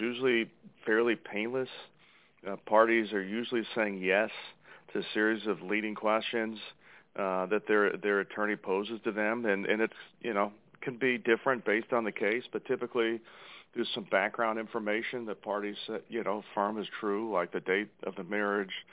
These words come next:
the date of the separation, uh, birth dates maybe of the kids, uh, jurisdiction and venue type questions that neither party's a member of the armed forces or that wife is not now pregnant,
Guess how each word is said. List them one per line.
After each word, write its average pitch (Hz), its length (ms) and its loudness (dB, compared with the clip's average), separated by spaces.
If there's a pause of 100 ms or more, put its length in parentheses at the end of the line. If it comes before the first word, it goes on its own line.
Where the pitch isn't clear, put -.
(520)
the 95 60 -14
date 92 260 0
of 101 80 -2
the 98 160 -4
separation, 101 920 0 (380)
uh, - 60 -18 (540)
birth 98 280 -2
dates 104 280 0 (100)
maybe 101 240 -2
of 95 100 -4
the 98 80 -8
kids, 104 600 0 (760)
uh, 80 280 -2 (100)
jurisdiction 107 640 0
and 95 160 -4
venue 101 300 -2
type 98 320 -2
questions 101 640 -2
that 90 120 -2
neither 98 260 -4
party's 98 500 2 (960)
a - 20 -6
member 92 280 -4
of 85 60 -4
the 98 80 -4
armed 95 300 0
forces 104 640 -2
or 98 80 -2
that 90 220 2 (100)
wife 90 300 4
is 95 160 -4
not 92 240 2
now 95 160 2
pregnant, 98 580 -2